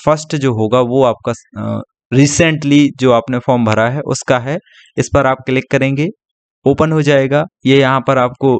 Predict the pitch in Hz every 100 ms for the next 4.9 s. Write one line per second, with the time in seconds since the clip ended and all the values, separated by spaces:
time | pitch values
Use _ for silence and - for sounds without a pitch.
0 | 117 120 127 131 120 113 107 107 120 127
1 | 127 113 - 131 - 135 - 107 104 110
2 | 147 170 - - _ - - 113 123 131
3 | _ _ _ _ 113 - _ _ - 139
4 | 139 156 160 170 135 - - 98 101